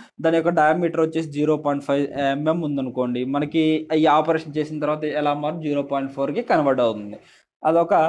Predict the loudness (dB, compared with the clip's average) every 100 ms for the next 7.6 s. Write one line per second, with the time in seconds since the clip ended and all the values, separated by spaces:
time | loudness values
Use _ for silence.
0 | -2 -8 0 0 2 2 2 0 -2 -2
1 | -2 0 2 2 0 2 4 4 2 0
2 | 0 0 0 2 4 6 4 0 -8 0
3 | 4 4 4 0 -6 -4 2 4 4 4
4 | 2 2 2 0 2 4 6 4 2 0
5 | 0 0 -2 -4 -10 _ _ _ _ _
6 | _ 0 2 2 2 2 4 2 -2 -4
7 | -8 -4 -4 2 2